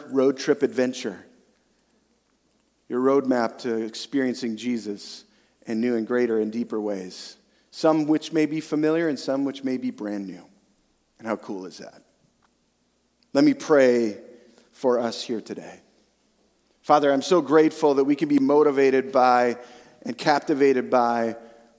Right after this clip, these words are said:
these ancient words that were written well before any of us were alive. Father, I'm thankful that David was a man that was motivated and inspired by the sheer wonder of who you are.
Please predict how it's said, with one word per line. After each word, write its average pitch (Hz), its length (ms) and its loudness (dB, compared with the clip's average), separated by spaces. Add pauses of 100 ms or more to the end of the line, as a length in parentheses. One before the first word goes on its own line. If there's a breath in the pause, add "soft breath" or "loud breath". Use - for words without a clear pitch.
(100)
these 147 320 -2
ancient 160 500 2
words 147 380 4
that 139 160 -4
were 131 100 0
written 131 540 2
well 143 200 6
before 135 400 0
any 135 180 2
of 123 100 -2
us 120 180 -2
were 120 100 -4
alive. 107 480 -4 (2000)
Father, 156 240 4
I'm 131 80 0
thankful 165 580 2
that 135 480 0 (380 loud breath)
David 143 680 4 (180 loud breath)
was 139 160 -2
a 147 60 4
man 156 400 2
that 139 140 0
was 123 160 -4
motivated 143 800 2
and 117 320 -6
inspired 151 1000 2
by 131 180 2
the 123 120 -4
sheer 165 500 -2
wonder 135 520 0
of 120 140 -4
who 160 200 -10
you 131 260 -6
are. 90 200 -16